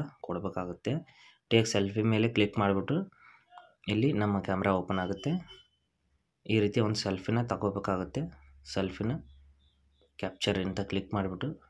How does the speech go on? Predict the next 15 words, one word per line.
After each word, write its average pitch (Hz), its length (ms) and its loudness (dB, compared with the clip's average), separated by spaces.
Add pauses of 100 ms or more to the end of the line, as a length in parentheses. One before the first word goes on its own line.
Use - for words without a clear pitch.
ನಮ್ಮ 98 240 -2
ಒಂದು 98 160 -2
ಸೆಲ್ಫಿನ 98 460 -4
ಇಲ್ಲಿ 113 220 0 (140)
ತಗೋಬೇಕಾಗುತ್ತೆ. 92 720 -6 (1040)
ತಗೊಂಡ್ಬಿಟ್ಟು 104 540 -2 (3500)
ಇಲ್ಲಿ 113 80 0
ನೋಡಿ, 113 160 6
you 107 140 6
are 104 220 8
verified 98 460 0
ಅಂತ 92 160 -4
ಬಂತು. 92 320 -4 (540)
ಈಗ 113 160 4 (220)
ನಮ್ಮ 104 160 0